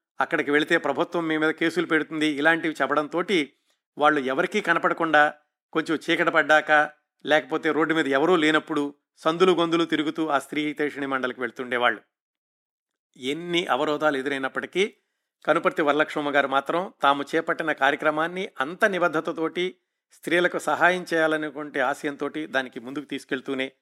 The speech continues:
ఉన్నారు. ఆ స్త్రీ హితైషిణి మండలి ద్వారా అప్పటి కాంగ్రెస్ ప్రెసిడెంట్ అయిన బాబు రాజేంద్ర ప్రసాద్ని,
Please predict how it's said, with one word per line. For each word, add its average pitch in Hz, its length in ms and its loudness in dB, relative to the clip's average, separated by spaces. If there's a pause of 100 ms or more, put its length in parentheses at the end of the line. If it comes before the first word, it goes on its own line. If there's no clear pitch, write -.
(180)
ఉన్నారు. 127 260 0 (1400)
ఆ 135 100 4
స్త్రీ 220 280 -2
హితైషిణి 196 500 0
మండలి 170 340 2
ద్వారా 151 420 4 (300)
అప్పటి 143 300 0
కాంగ్రెస్ 170 460 0
ప్రెసిడెంట్ 165 360 -2
అయిన 151 140 2
బాబు 139 300 2
రాజేంద్ర 147 320 2
ప్రసాద్ని, 139 560 -2